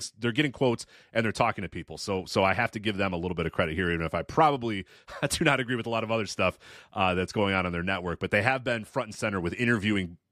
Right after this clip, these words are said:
old wrestlers, interviewing, uh, Ashton Massaro's, uh, former best friend, interviewing Janelle Grant's lawyer. Um, the names escape me right now. I apologize,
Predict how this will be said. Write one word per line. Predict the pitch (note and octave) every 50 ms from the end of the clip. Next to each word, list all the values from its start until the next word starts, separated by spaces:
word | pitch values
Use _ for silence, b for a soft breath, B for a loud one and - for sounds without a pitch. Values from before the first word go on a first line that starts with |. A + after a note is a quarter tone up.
| - _
old | C#3+ D3 C#3+ C3
wrestlers, | C#3 C3+ B2+ - - C#3 B2+ B2+ C3 A#2+ - B B B B B B _
interviewing, | - C3+ B2+ B2 G#2 A2+ A#2+ A#2 A2+ A2 G#2+ G#2 G#2 G2+
uh, | G2+ F#2+ F2+ F2+ -
Ashton | B2 A#2 G#2 - - F#2+
Massaro's, | G2 - - D#3 D#3 D3+ D3 D3 D3 C#3 - - b b b b b b b
uh, | - A#2+ A#2+ B2
former | A#2+ - - D3 C#3+ C#3 C#3+ C#3
best | B2 C#3+ C#3 C3+ -
friend, | - - D3 C#3 C3+ C3+ C3+ C3+ C3+
interviewing | A2+ A2+ A#2 - G#3+ G2 A2+ A2+ A2 A2 G#2 G2+
Janelle | F#2 F2 - A#2 G#2+ F#2
Grant's | G#2 G#2+ F#2+ - -
lawyer. | A2 B2 C#3+ D#3 D3+ D3 D3 D3 D3 D3 D3 C#3+ -
Um, | - F#2+ F#2 F2+ F2+ F2 F2 E2+ F2 F2 G2+
the | G#2 A#2
names | B2 A#2+ G#2+
escape | F#2+ F#2 - - G#2+ F#2+
me | G2+ F#2+
right | F#2 F2+ F2
now. | F#2 F2
I | F2
apologize, | F2 - F#2+ F2 F2 D#2 F2+ E2+ F2 -